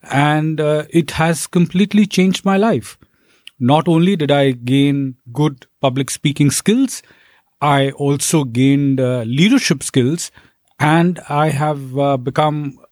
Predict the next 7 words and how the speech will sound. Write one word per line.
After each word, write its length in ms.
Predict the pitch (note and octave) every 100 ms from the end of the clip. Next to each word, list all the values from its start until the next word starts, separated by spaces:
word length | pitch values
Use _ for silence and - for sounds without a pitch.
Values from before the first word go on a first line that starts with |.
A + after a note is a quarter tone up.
| -
a 260 | C#3+ C3+ B2+
communicator, 920 | D#3 D#3+ E3+ E3+ D#3+ D3+ D#3+ D#3 D#3+ - _ _
a 80 | C3+
person 520 | - D3+ D#3 - E3
who's 260 | D3 C#3 C3
able 260 | C3+ C#3+
to, 340 | C3 C#3 B2+